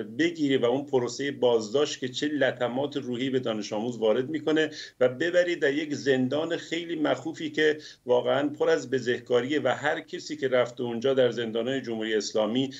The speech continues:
نه تنها ارشاد نشده، هدایت نشده، بلکه با تجربیات بیشتری در زمینهٔ اون تخلفش از زندان بیرون اومده. اینکه واقعاً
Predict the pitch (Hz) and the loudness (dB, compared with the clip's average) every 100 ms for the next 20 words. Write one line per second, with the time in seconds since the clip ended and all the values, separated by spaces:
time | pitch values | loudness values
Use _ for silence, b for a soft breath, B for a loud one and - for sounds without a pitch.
0 | B - 135 156 165 147 139 110 92 b | B -2 0 2 -2 -2 -2 -2 -4 b
1 | b - 127 110 - 143 151 147 127 127 | b -2 0 0 2 4 4 2 -2 -2
2 | 107 101 107 113 117 113 113 107 113 131 | -4 -2 0 2 2 0 -4 -6 -4 0
3 | 147 143 143 131 127 117 107 117 110 131 | 0 0 0 -2 0 -2 -2 -4 0 2
4 | 151 165 127 123 139 139 127 113 101 110 | 0 -2 -6 -2 -2 2 2 2 2 -2
5 | 113 127 127 127 123 107 113 110 131 135 | -2 -2 -2 -2 -4 -4 -2 -2 -2 -2
6 | 127 104 101 101 101 120 123 B B - | 0 0 0 0 2 0 -2 B B -8
7 | 117 120 143 113 98 95 92 B B B | -4 2 2 2 0 -2 -6 B B B
8 | 180 196 196 175 147 156 170 | -4 2 2 4 4 2 0